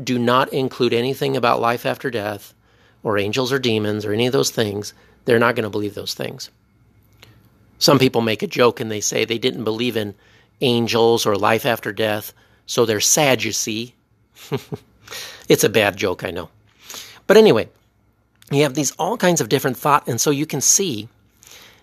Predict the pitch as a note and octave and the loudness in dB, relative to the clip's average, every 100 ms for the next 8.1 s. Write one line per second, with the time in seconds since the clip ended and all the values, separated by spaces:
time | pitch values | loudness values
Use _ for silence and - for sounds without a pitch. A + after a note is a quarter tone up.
0 | _ - C#3+ - _ - - - - - | _ 0 0 0 _ -14 -14 -14 -20 -20
1 | - - A3+ E3+ D#3 - A3 B3 F3 - | -20 -18 -14 -8 -6 4 4 4 4 4
2 | F#3 D3+ A2+ C#3+ F3 - D3 - C3+ C#3+ | 4 2 0 -2 -2 0 -2 4 4 4
3 | B2 - C3 B2+ G#2 A2+ A2 A#2+ A2 - | 2 0 2 2 2 -2 0 0 2 0
4 | - A2+ A2+ C3+ - A2 A#2 A#2 C#3+ D3 | 0 -2 -4 -8 -12 -4 -4 -2 -4 -4
5 | D3 C3+ C3 B2+ B2 B2 - C#3 C3 B2 | -4 -4 -4 -4 -4 -4 -4 -2 -2 2
6 | A#2 A2+ C3+ - A#2 G#2 A2 A2 G#2 A#2 | 2 2 0 -2 -6 -6 -6 -4 -2 -2
7 | - A#2+ A#2+ A#2 B2 A2+ G2+ G#2 G#2+ - | 0 -4 -6 -8 -8 -6 -8 -2 -2 -2
8 | - | -10